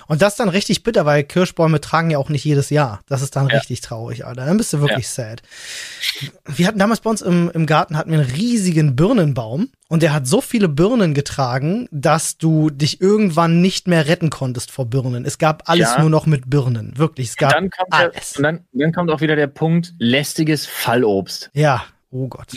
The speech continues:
Speaker 2: Was dann da so rumliegt und binnen drei Tagen, du denkst dir so, Dienstag, ah, hier liegt aber schon eine Menge, mach ich am Samstag, mach ich das mal weg und dann ist das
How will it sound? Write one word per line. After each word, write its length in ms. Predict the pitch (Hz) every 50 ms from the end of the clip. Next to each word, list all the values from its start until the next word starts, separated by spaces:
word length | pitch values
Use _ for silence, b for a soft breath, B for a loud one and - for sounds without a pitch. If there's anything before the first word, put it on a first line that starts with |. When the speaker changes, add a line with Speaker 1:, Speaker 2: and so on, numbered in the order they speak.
| - 131 127
Speaker 2:
Was 100 | 117 113
dann 140 | 127 123 120
da 100 | 123 120
so 160 | 113 120 117
rumliegt 680 | 113 135 156 160 170 180 180 185 190 208 208 - - -
und 220 | - 151 139 127
binnen 260 | - 147 143 143 139
drei 240 | 131 135 127 135 147
Tagen, 400 | 147 - 151 143 147 160 160 165
du 80 | 151 135
denkst 220 | 135 151 160 -
dir 100 | - 156
so, 100 | 135 143
Dienstag, 640 | 135 113 113 127 151 185 185 180 - 190 180 - -
ah, 120 | 104 117
hier 120 | 127 127 127
liegt 180 | 131 135 -
aber 120 | 156 139 127
schon 180 | - - 131 127
eine 40 | 127
Menge, 220 | 123 123 135 151 156
mach 200 | 139 127 131 127
ich 140 | 135 123 104
am 140 | 113 117
Samstag, 460 | 107 113 117 131 127 - - 135 - 127
mach 100 | 123 117
ich 100 | 117 110
das 140 | - 117 -
mal 140 | 107 101 101
weg 180 | 135 156 -
und 120 | 139 120 120
dann 140 | 120 123
ist 280 | 123 120 123 123 - -
das 120 | 135 123